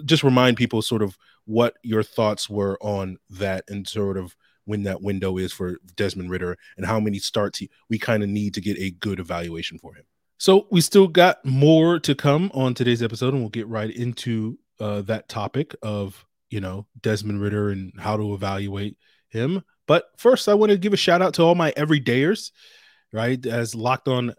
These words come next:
Desmond Ridder week continues tomorrow on the pod, and we'll go back and watch the film, uh, to either confirm or deny many of the things that Matt Waldman is talking about on today's episode. So, uh, my everydayers will check that out on tomorrow's episode, and we'll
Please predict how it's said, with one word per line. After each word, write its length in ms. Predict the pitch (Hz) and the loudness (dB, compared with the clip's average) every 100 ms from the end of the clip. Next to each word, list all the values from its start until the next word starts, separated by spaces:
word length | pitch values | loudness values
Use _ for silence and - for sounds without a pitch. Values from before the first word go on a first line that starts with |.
| _ 120 | _ -4
Desmond 360 | 127 123 120 | -2 -2 -2
Ridder 260 | 117 117 110 | -2 -2 -4
week 280 | 107 120 - | -6 -6 -6
continues 800 | - 113 - - 156 139 151 170 | -10 -10 -6 -4 -2 0 -2 -4
tomorrow 500 | - 117 123 135 123 | -6 -2 0 2 0
on 240 | 131 139 | -2 -2
the 80 | 113 | -4
pod, 420 | - 104 107 139 - _ - _ _ | -8 -6 -4 -6 -10 _ -20 _ _
and 240 | 113 120 | -4 -2
we'll 160 | 127 123 | 0 0
go 220 | 120 139 | 0 -2
back 280 | 143 160 160 | 2 0 0
and 200 | 135 120 | -4 -2
watch 260 | 131 147 - | -2 -2 -6
the 100 | 156 | -4
film, 400 | 185 190 92 - _ _ _ _ _ | 0 0 -2 -14 _ _ _ _ _
uh, 320 | 104 110 110 | -6 -4 -4
to 120 | - | -4
either 220 | 143 156 143 | -2 2 2
confirm 460 | 131 120 143 147 | 0 2 2 4
or 80 | 139 | 2
deny 340 | 123 131 160 | 2 2 2
many 260 | 143 127 135 | 2 2 2
of 60 | 123 | 0
the 80 | |
things 240 | 117 131 123 | -2 -2 -2
that 100 | 113 | -2
Matt 240 | 117 123 | 0 -2
Waldman 360 | 120 123 123 117 | 0 0 0 -4
is 100 | - | -4
talking 320 | 143 160 117 | -6 -6 -10
about 220 | 110 104 | -8 -6
on 100 | 107 | -8
today's 260 | 104 107 110 | -6 -6 -4
episode. 360 | 131 117 90 | -6 -8 -12
So, 180 | - 90 - - _ | -12 -14 -18 -20 _
uh, 160 | 107 98 | -8 -6
my 160 | 104 110 | -4 -2
everydayers 480 | 113 113 117 113 107 | 0 0 0 0 -4
will 220 | 107 - _ | -10 -10 _
check 240 | - 131 - | -4 -4 -2
that 160 | 120 | 0
out 120 | 123 | 0
on 260 | 117 110 101 - | 0 -4 -8 -12
tomorrow's 440 | 113 104 113 117 | -10 -6 -4 -4
episode, 340 | 120 127 151 | -6 -4 -4
and 140 | 143 101 | -4 -8
we'll 160 | 98 | -12